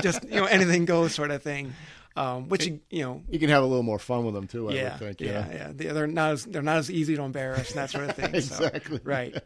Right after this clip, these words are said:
Speaker 2: <laughs> Um, no, but that's a great idea. Nonprofits,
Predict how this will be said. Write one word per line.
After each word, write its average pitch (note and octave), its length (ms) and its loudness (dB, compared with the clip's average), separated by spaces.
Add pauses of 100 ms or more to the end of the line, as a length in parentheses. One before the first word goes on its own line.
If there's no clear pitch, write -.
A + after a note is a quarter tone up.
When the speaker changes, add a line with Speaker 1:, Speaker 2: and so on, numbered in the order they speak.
(120)
Speaker 2:
<laughs> - 80 -6 (600)
Um, A2+ 440 -2 (240)
no, D3+ 120 0
but A#2+ 120 -2
that's E3 200 2
a C#3 60 -2
great A#2+ 300 -2
idea. A2 440 -4
Nonprofits, B2 1040 -4